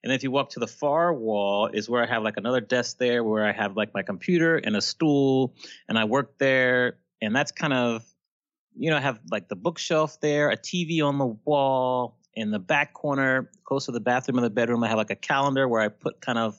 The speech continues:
earnings and stuff on that. And so I have lots of pictures around,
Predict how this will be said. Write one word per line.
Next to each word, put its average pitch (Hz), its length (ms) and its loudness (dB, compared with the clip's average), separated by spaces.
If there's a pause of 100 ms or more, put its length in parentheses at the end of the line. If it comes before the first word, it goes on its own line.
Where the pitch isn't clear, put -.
(160)
earnings 143 380 2
and 117 100 0
stuff - 280 -2
on 113 200 0
that. 123 360 0 (600)
And 110 100 -8
so 120 100 -2
I - 20 0
have 104 80 -4
lots 131 220 -2
of - 80 -12
pictures 180 400 -2
around, 147 800 0